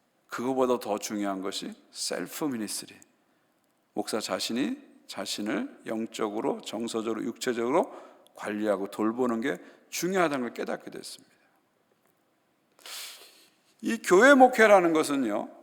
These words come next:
눈에 보이는 목회죠. 셀프 미니스트리, 자기 목회는 보이지 않는 목회라고 볼 수 있습니다.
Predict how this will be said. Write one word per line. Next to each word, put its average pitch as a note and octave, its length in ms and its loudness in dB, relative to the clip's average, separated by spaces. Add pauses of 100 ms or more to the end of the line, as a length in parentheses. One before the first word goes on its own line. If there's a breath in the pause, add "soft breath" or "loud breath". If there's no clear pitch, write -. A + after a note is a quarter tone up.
(360)
눈에 F3+ 200 2
보이는 D#3 420 4
목회죠. G#2 480 -4 (1200 soft breath)
셀프 G#3+ 380 2
미니스트리, F3+ 400 0
자기 C#3+ 320 -2
목회는 F3 640 0
보이지 D3+ 320 2
않는 A#2 360 0 (460)
목회라고 A#2+ 500 -4
볼 G2+ 100 -12
수 - 120 -14
있습니다. - 320 -16